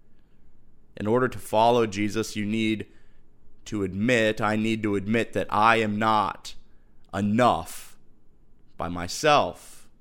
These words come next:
Not only am I not enough, I have nothing to offer God. I need Christ.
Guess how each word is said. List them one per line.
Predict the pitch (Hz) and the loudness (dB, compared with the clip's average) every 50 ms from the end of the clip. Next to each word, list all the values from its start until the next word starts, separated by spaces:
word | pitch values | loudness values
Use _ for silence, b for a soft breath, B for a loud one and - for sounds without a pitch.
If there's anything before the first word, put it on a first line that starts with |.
| _ _ - - - - - - - - _ | _ _ -20 -20 -20 -20 -20 -20 -20 -20 _
Not | - 107 117 127 | 0 0 2 2
only | 131 131 135 131 | 2 2 2 2
am | 123 120 | 2 2
I | 113 110 | 2 2
not | 113 110 104 98 | 2 2 0 0
enough, | 98 95 101 107 127 139 135 123 110 107 - - | 0 -2 -2 2 4 4 4 4 4 2 2 2
I | 110 110 | 2 2
have | 110 104 104 | 2 0 -2
nothing | 110 117 123 123 120 - 117 113 107 | 0 2 2 2 2 0 -4 -4 -2
to | - - | -2 -2
offer | - 104 104 107 104 - 101 | 0 0 0 0 0 -2 -8
God. | 92 - - - - - - - _ - - _ _ - - - - - - - - - _ _ - _ - - - - - - - - - - _ _ - _ - _ - - _ _ _ - - - - - - - - - - | -10 -10 -14 -14 -16 -18 -18 -20 _ -20 -20 _ _ -20 -20 -20 -20 -18 -18 -18 -20 -20 _ _ -20 _ -20 -20 -20 -20 -20 -20 -20 -20 -20 -20 _ _ -20 _ -20 _ -20 -20 _ _ _ -20 -20 -20 -20 -20 -20 -20 -20 -16 -10
I | - 98 104 110 | -4 -2 0 0
need | 113 117 110 92 82 - | 2 0 -2 -2 -6 -8
Christ. | - - 117 113 87 64 - - - - - - | -4 0 2 2 2 0 -4 -10 -14 -16 -16 -16